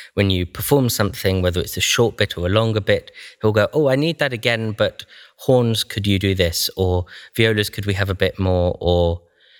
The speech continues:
"Can we make sure that the third beat of this bar is really together?" Or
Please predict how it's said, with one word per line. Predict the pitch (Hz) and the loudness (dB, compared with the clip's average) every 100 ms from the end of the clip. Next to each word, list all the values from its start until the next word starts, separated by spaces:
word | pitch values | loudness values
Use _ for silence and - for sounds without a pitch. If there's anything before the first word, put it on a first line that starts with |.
| - | -8
"Can | - 117 | -2 0
we | 120 | 2
make | 113 107 | 0 -2
sure | - 110 | -2 -2
that | 104 101 | -2 -4
the | 98 | -8
third | - 120 107 - | -2 0 0 -2
beat | 104 - | -6 -4
of | 98 | -4
this | 101 - | -2 0
bar | 98 92 | 0 0
is | 90 - | -2 0
really | 95 87 | -2 -2
together?" | - - 95 90 90 85 - | -6 0 0 0 -2 -2 0
Or | 90 85 85 | 2 2 2